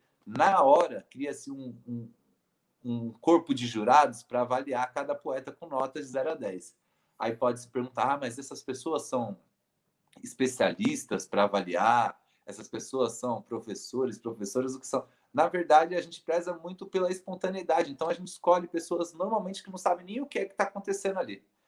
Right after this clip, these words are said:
Tipo, é, "Ah, eu não sei nem o que que é o slam." Fala, "Ah, você é uma pessoa ótima, vai dar." E assim, é coisa simples, como o carnaval. Cada um vai dar sua notinha, levanta lá.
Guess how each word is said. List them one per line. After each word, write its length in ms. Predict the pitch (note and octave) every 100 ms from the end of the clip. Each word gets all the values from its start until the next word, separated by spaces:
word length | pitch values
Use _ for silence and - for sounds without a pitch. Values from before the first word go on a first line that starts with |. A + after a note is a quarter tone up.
| _ _
Tipo, 200 | - E3
é, 100 | D3+ B2+ B2
"Ah, 160 | - F3
eu 100 | F3
não 80 | F3
sei 180 | - E3+
nem 120 | G#3+
o 40 |
que 120 | -
que 120 | - F#3+
é 60 |
o 60 | F3+
slam." 280 | C3 B2 B2
Fala, 160 | D3
"Ah, 20 |
você 240 | A2 A#2 D3+
é 40 |
uma 60 | -
pessoa 300 | B2+ F3 C#3+
ótima, 340 | F#2+ - E2+
vai 180 | F2+ G#2
dar." 320 | A2 A#2 A2 _ _ _ _
E 80 | C#3
assim, 200 | D#3 D3+
é 60 | C3
coisa 280 | D3 D3+
simples, 380 | E3 C#3 A2 G2
como 180 | - B2+
o 40 |
carnaval. 500 | B2 C#3 D3 A#2 G2
Cada 260 | - G#2+ A2
um 60 | B2
vai 140 | B2+
dar 140 | A#2+
sua 240 | A#2 A#2+ A#2
notinha, 480 | A#2 A#2 - A#2 A2+
levanta 360 | G2+ G#2 A#2
lá. 300 | A2+ G#2 A2+